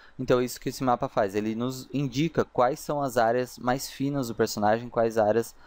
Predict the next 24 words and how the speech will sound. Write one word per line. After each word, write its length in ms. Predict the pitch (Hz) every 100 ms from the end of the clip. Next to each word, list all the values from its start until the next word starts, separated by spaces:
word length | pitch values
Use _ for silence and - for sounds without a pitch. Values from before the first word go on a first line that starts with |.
| - -
a 100 | 113
luz 220 | 110 107
atravessaria 640 | 113 123 113 - 110 110 117
com 80 |
mais 220 | 113 110 -
facilidade. 680 | 113 120 117 104 95 - - - _ _ - - - -
E 840 | - 123 127 127 127 127 123 123 123
só 160 | - 127
que 80 |
nós 160 | 135 139
podemos 320 | 165 139 135
utilizar 640 | 135 147 139 123 117 123 -
essa 520 | 101 104 113 104 104
seleção 480 | - 110 104 107 113
dessas 340 | 107 104 92
áreas 360 | 98 101 117 -
para 920 | - 107 113 117 117 117 113 110 98 - - _ _ -
aprim-, 300 | - 113 113 -
corrigir, 480 | 120 113 107 113 117
fazermos 400 | 104 104 110 110
algumas 480 | 110 113 110 104 -
correções 500 | - 113 - 107 104
de 80 | 107
cores 840 | - 107 113 135 110 92 - -